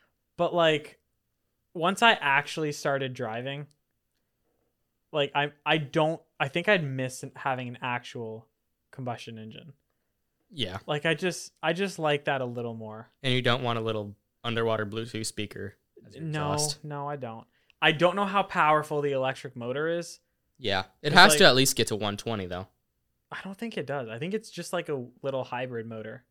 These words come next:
Speaker 1: But then again, it is a Corvette.
Speaker 2: But it's like a Chevy motor. So what's, what Chevy E Vs does
Speaker 1: E V Bolt,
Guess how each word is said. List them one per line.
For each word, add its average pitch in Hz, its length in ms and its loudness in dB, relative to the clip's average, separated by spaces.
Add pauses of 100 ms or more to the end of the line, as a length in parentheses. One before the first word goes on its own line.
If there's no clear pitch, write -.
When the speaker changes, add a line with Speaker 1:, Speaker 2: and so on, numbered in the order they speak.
(720)
Speaker 1:
But - 100 -14
then 180 140 -6
again, 185 200 -6
it 165 100 -8
is 170 120 -8
a 123 80 -12
Corvette. 123 600 -6 (120)
Speaker 2:
But 135 80 -4
it's 135 140 -4
like 131 120 0
a - 40 0
Chevy 123 520 2 (1080)
motor. 113 400 -4 (320)
So 123 320 -4
what's, 139 260 0
what 143 240 0
Chevy 127 400 2
E 117 60 0
Vs 113 240 -2
does 101 300 -8 (380)
Speaker 1:
E 147 140 -10
V 135 140 -4
Bolt, 123 340 -4